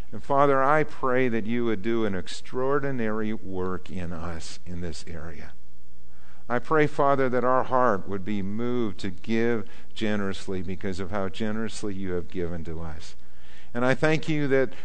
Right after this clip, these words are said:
the good beginning that we have made would just be that, that it would just be a beginning, and that we would grow in this grace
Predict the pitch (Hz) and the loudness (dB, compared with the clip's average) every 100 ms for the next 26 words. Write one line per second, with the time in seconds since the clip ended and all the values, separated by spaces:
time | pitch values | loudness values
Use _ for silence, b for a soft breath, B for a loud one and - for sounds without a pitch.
0 | B 117 107 101 147 156 123 127 101 127 | B 0 0 2 2 2 2 0 2 2
1 | 143 139 110 110 101 113 107 110 98 101 | 2 2 2 2 0 0 0 0 0 0
2 | 120 123 117 95 101 101 156 - 107 113 | 2 2 2 2 0 0 0 0 0 0
3 | 131 113 87 82 78 98 104 107 104 147 | 0 0 -2 -2 -2 -2 0 -2 0 0
4 | 160 - 104 104 135 135 113 95 92 90 | 0 0 -2 0 0 2 2 0 0 -2
5 | 104 113 110 92 76 b b b b b | 0 0 0 0 -2 b b b b b
6 | b 101 110 101 117 135 123 123 101 101 | b 0 0 0 2 2 2 0 0 0
7 | 120 127 117 98 101 98 98 95 - - | 2 4 4 2 0 0 0 0 -2 -2
8 | 107 104 117 123 131 - | 0 0 0 0 0 -2